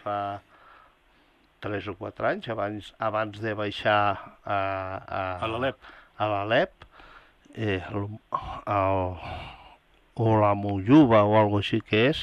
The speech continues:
Speaker 1: sí, l'havíem tingut de pivot,
Speaker 2: Ah.
Speaker 1: havia jugat amb nosaltres dos temporades.
Speaker 2: Ah.
Speaker 1: Segurament no he dit bé el nom,
Speaker 2: No,
Speaker 1: eh?
Speaker 2: no, no et puc ajudar
Speaker 1: O,
Speaker 2: perquè ara
Speaker 1: o la
Speaker 2: no.
Speaker 1: Moyuba o algo així es
Speaker 2: Tu
Speaker 1: diu.
Speaker 2: tampoc, no, el Rick?
Speaker 1: Sí,
Speaker 2: <laughs>
Speaker 1: i el, el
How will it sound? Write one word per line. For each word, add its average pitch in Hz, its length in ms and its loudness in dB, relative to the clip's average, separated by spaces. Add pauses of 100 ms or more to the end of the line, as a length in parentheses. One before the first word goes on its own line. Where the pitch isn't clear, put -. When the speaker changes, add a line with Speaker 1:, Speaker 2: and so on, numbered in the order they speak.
Speaker 1:
sí, 113 140 0
l'havíem 104 340 0
tingut 101 300 -8
de 101 100 -6
pivot, 135 380 0
Speaker 2:
Ah. 113 120 -2
Speaker 1:
havia 107 260 0
jugat 104 340 -6
amb 104 160 -2
nosaltres 104 500 -4
dos 107 200 -6
temporades. 110 720 -2 (200)
Speaker 2:
Ah. 113 180 -16 (880)
Speaker 1:
Segurament 113 500 2
no 117 80 0
he 113 80 0
dit 104 260 -4
bé 107 80 -4
el 98 180 -4
nom, 95 160 -4
Speaker 2:
No, 139 180 2
Speaker 1:
eh? 117 240 -10
Speaker 2:
no, 117 180 -6 (240)
no 110 400 -10
et 113 80 -18
puc 131 160 -6
ajudar 117 300 -2
Speaker 1:
O, 113 40 0
Speaker 2:
perquè 113 220 -6
ara 110 160 -4
Speaker 1:
o 107 60 0
la 107 120 2
Speaker 2:
no. 107 60 -2
Speaker 1:
Moyuba 107 880 2
o 110 160 0
algo 107 180 -2
així 98 240 -4
es 90 80 -6
Speaker 2:
Tu 120 60 -6
Speaker 1:
diu. 104 100 -2
Speaker 2:
tampoc, 117 240 -6
no, 117 180 -6
el 113 100 -10
Rick? 139 280 -4
Speaker 1:
Sí, 117 200 4
Speaker 2:
<laughs> 131 600 0
Speaker 1:
i 123 340 6 (460)
el, 120 280 4 (120)
el 113 180 0